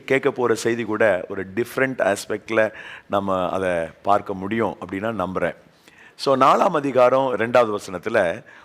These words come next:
முழு வசனத்தையும் நான் உங்களுக்கு இப்போ ப்ராமிஸா சொல்லல. இன்னைக்கு ஆண்டவர் கொடுக்கிற ப்ராமிஸ் என்னன்னா, நீங்கள் கொழுத்த கன்றுகளைப் போல வளருவீர்கள். நீங்க கொழுத்த கன்றை போல வளருவீங்க, நல்ல புஷ்டியாவீங்க. இந்த ப்ராஸ்பரிட்டி வந்து உங்களை தேடி வரும்.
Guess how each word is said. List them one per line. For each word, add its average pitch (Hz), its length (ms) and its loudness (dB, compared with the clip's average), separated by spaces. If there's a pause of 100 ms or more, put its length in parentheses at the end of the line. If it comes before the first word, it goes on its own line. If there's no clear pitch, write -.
முழு 156 300 2
வசனத்தையும் 156 560 2
நான் 101 260 2
உங்களுக்கு 101 380 -6
இப்போ 92 440 -2
ப்ராமிஸா 110 540 0
சொல்லல. 87 440 -4
இன்னைக்கு 156 520 -2
ஆண்டவர் 120 440 0
கொடுக்கிற 113 360 -2 (100)
ப்ராமிஸ் 104 400 -4
என்னன்னா, 92 260 0 (360)
நீங்கள் 139 440 0
கொழுத்த 156 540 0
கன்றுகளைப் 123 580 -2
போல 107 300 0
வளருவீர்கள். 92 500 -8 (280)
நீங்க 156 260 2 (340)
கொழுத்த 165 540 2
கன்றை 143 340 0
போல 139 460 4
வளருவீங்க, 104 460 -2 (800)
நல்ல 160 540 2
புஷ்டியாவீங்க. 107 960 2
இந்த 110 220 0
ப்ராஸ்பரிட்டி 139 760 2
வந்து 113 440 0
உங்களை 98 260 -4
தேடி 98 300 -2
வரும். 78 320 -8